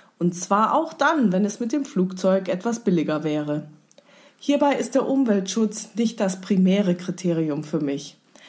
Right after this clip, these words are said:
Das ist bei mir eher eine angenehme Nebenbedingung für das gute Gewissen.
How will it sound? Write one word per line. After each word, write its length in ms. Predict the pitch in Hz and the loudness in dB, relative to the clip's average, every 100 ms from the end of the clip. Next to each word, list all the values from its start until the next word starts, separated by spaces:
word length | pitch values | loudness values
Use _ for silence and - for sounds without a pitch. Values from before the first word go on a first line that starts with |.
| - - | -20 -4
Das 200 | 220 277 | -2 -2
ist 200 | - - | -6 0
bei 160 | 214 | 2
mir 360 | 208 196 190 185 | 4 4 2 0
eher 320 | 156 156 170 | 0 2 2
eine 400 | - 190 214 - | 2 4 4 2
angenehme 600 | 165 190 196 185 175 190 | 2 4 4 4 4 4
Nebenbedingung 880 | 190 202 233 208 170 180 175 160 165 | 4 2 2 2 2 2 2 2 -2
für 160 | - 202 | -4 -4
das 260 | 196 - | -4 -4
gute 360 | - 156 - 180 | -4 -4 -2 -2
Gewissen. 480 | 175 139 123 - | -2 -2 -4 -8